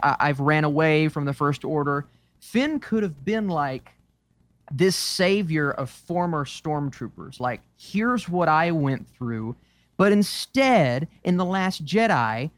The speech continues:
we have the dumb Canto Bight scene, which is one of my least favorite moments in Star Wars. And I'm sorry,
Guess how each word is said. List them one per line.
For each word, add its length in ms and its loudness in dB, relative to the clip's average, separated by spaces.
we 180 2
have 440 0
the 80 -2
dumb 500 2
Canto 460 2
Bight 340 2
scene, 320 -6
which 160 -8
is 140 -10
one 100 0
of 60 -4
my 140 -4
least 500 -8
favorite 360 -4
moments 420 -2
in 80 -2
Star 360 -4
Wars. 460 -4
And 140 2
I'm 140 4
sorry, 760 0